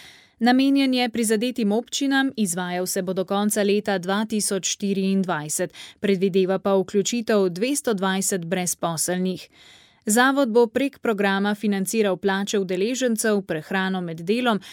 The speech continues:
prevoz na delo in z dela ter stroške predhodnega zdravniškega pregleda.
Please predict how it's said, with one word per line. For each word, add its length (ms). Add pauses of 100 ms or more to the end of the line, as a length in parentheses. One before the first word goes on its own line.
(140)
prevoz 460
na 120
delo 420 (260)
in 240
z 100
dela 360
ter 280
stroške 560
predhodnega 720
zdravniškega 760
pregleda. 640